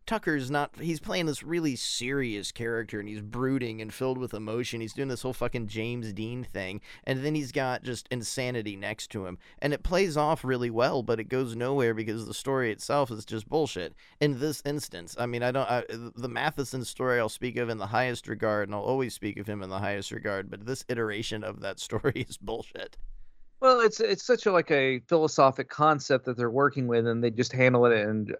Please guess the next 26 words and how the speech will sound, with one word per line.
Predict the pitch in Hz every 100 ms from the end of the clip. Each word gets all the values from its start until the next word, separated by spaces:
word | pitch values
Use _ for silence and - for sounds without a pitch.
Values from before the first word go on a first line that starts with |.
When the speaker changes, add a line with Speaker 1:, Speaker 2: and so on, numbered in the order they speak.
| 110
Speaker 2:
just | 107 104 -
a | 80
very | - 110 110
non-philosophic | 101 104 101 107 98 113 104 104
way | 110 107
of | 101 -
just | - 95 - _ _ _ _
throwing | - 120 120 120
it | 107 101
out | 107 113 -
there | 110 107 104
and | 104 104 _ _ _ -
not | 139 135 131
really | 135 127 127 120 120
paying | - 123 123 120 120 110 - _ -
it | 123 113 117 -
the, | 120 110 104 92 _ _ _ _ _ _ _ _ -
like, | 117 113 110 _ _ - - - - - 117 123
the | 131 131
care | - - 143 147 151
it | 131
deserves, | 127 117 110 120 123 135 131 -
because | 135 117 117 117 110 - -
it | 139 120
really | 127 135 135
deserves | 123 131 113 120 120 117 -